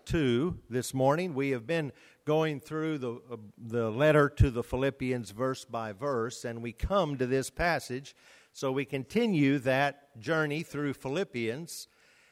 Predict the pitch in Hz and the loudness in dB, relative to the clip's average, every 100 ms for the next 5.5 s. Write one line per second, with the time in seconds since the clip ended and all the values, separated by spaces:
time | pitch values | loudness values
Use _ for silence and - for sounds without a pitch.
0 | _ 135 156 151 175 240 226 170 151 156 | _ -4 -2 2 4 4 4 2 2 2
1 | 196 170 147 131 185 175 156 180 180 156 | 0 -2 -4 -4 -2 -2 0 2 0 -2
2 | 143 123 135 104 165 226 147 143 156 143 | -4 -2 -4 -2 0 4 4 4 0 -4
3 | 131 120 - 170 151 127 131 139 - - | -4 -4 -6 -6 -4 -4 -6 -10 -14 -16
4 | 123 113 110 131 135 123 113 135 107 123 | -12 -12 -8 -8 -8 -10 -8 -6 -4 -2
5 | 175 185 165 151 156 | 0 0 -2 -2 -4